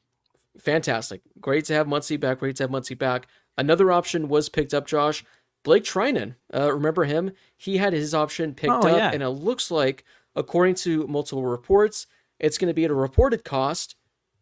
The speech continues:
Speaker 1: of a million bucks. So there you go, Josh. Blake Trinan is back. A million bucks. He didn't pitch at all in twenty twenty-three. Barely pitched in twenty twenty-two. I think only saw, you know, a handful of innings.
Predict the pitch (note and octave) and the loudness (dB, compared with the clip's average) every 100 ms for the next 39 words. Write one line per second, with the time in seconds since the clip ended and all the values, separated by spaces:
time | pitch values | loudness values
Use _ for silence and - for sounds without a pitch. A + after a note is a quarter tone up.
0 | _ - C3+ D#3 G3 G#3 A#3 G3 - - | _ -6 -2 2 4 4 2 2 -2 -12
1 | - _ _ _ _ _ _ _ _ _ | -14 _ _ _ _ _ _ _ _ _
2 | _ _ - - C#3 E3+ G#3 F#3 D3 C#3 | _ _ -4 0 4 4 4 2 2 0
3 | C#3+ C#3+ - D#3+ - E3 D3+ B2+ - E3 | -2 -2 -2 -2 -2 -4 -4 -6 -2 -2
4 | F#3 - _ _ _ _ _ _ _ _ | -2 -8 _ _ _ _ _ _ _ _
5 | D3+ C#3+ B2 B2 D3 F3+ - C3 C3+ B2+ | -4 -2 -2 0 2 2 0 -2 -2 -2
6 | C#3 - C3+ B2+ - B2 B2 - B2+ B2+ | -6 -2 -2 -2 -6 -6 -6 -6 -6 -6
7 | E3 F3+ F#3 - _ _ _ _ D3 F3+ | -2 -2 -2 -10 _ _ _ _ 4 6
8 | F#3+ F3 - D#3 C#3 D#3+ D#3+ - D#3+ D3+ | 4 0 -4 -8 -4 -2 -2 -4 -4 -4
9 | - D3 C3+ D3+ C#3 D3 C3+ C#3 C#3 C#3 | -2 -2 -2 -4 -4 -4 -4 0 0 0
10 | - _ C3 B2 A2+ B2 B2+ C3+ C3+ C#3+ | -6 _ -6 -6 -6 -10 -6 -6 -4 -4
11 | C3+ C3+ C#3 C#3 C#3+ | -2 -2 -2 -6 -8